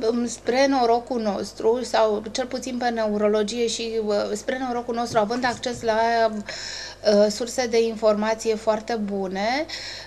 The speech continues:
uh, practic, uh, noi cam știm ce se dă peste tot în lume, pentru că suntem, am fost și noi obligați să ne facem anumite protocoale de tratament în diverse afecțiuni.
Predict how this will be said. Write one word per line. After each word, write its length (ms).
uh, 440
practic, 560
uh, 420
noi 360
cam 300
știm 340
ce 220
se 180
dă 300
peste 380
tot 220
în 380
lume, 340
pentru 260
că 160
suntem, 460
am 140
fost 280
și 200
noi 220
obligați 420
să 60
ne 120
facem 360
anumite 600
protocoale 680
de 80
tratament 600
în 140
diverse 400
afecțiuni. 640